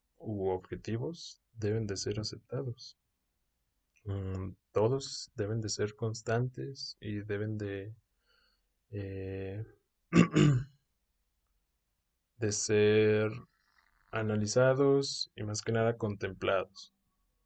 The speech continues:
Porque, pues sí, yo, fíjate, en el dos mil dieciocho empecé pegando calcas.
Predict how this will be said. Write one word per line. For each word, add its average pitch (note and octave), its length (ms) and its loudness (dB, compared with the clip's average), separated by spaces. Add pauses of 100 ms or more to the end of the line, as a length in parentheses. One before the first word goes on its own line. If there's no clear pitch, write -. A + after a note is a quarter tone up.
(280)
Porque, G2+ 760 -4 (140)
pues G#2+ 220 -6
sí, A2+ 120 -4
yo, B2+ 200 0
fíjate, A2+ 340 -2
en G#2 100 -2
el G#2 100 -4
dos G#2 180 -4
mil A2+ 200 -2
dieciocho A#2 560 -6 (260)
empecé G2+ 540 -6 (180)
pegando G2+ 420 -8
calcas. A2+ 680 -2